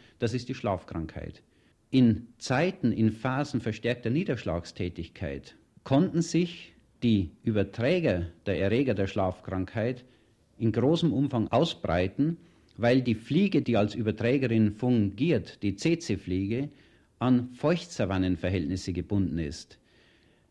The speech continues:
Wenn verstärkte Niederschlagstätigkeit es den Tsetse-Fliegen ermöglicht, ihr Areal entsprechend weit auszudehnen, werden genau die Gebiete,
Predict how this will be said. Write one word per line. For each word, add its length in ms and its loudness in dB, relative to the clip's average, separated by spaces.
Wenn 260 2
verstärkte 580 -4
Niederschlagstätigkeit 1200 -4
es 180 -2
den 180 4
Tsetse-Fliegen 760 0
ermöglicht, 680 0
ihr 160 -2
Areal 480 -2
entsprechend 520 -4
weit 280 -2
auszudehnen, 880 -4
werden 280 4
genau 420 4
die 340 -4
Gebiete, 640 -2